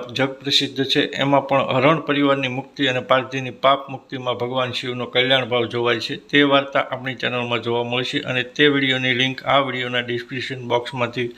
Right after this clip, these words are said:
પણ જોઈ શકાય છે. તો અવશ્ય આ વાર્તા સાંભળશો.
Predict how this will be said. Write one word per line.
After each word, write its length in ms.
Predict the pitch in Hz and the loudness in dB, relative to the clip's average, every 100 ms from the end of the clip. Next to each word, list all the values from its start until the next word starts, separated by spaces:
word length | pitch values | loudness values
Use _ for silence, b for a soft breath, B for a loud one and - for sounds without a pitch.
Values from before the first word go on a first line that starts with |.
| B B B B _ | B B B B _
પણ 240 | 127 117 | 2 4
જોઈ 220 | 107 127 127 | 4 4 4
શકાય 340 | 131 - 127 | 0 2 2
છે. 140 | 143 147 B B B B _ | 2 -4 B B B B _
તો 80 | 131 | 2
અવશ્ય 500 | - 127 147 - 151 | 4 4 6 4 2
આ 180 | - 131 | 2 4
વાર્તા 340 | 131 131 135 | 4 2 -4
સાંભળશો. 580 | 127 135 127 135 - | -2 -2 0 0 0